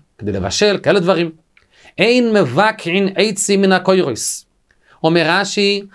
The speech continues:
הקורות הסדורות זו על גבי זו בקרקע ועומדות לבניין.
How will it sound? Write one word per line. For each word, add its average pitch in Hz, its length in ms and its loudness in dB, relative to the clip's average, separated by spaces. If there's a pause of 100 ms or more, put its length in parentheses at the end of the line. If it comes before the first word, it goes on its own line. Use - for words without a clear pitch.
(100)
הקורות 170 520 -2
הסדורות 160 560 2
זו 196 120 2
על 196 80 0
גבי 160 240 2
זו 190 140 4
בקרקע 185 540 0
ועומדות 175 320 2
לבניין. 175 380 2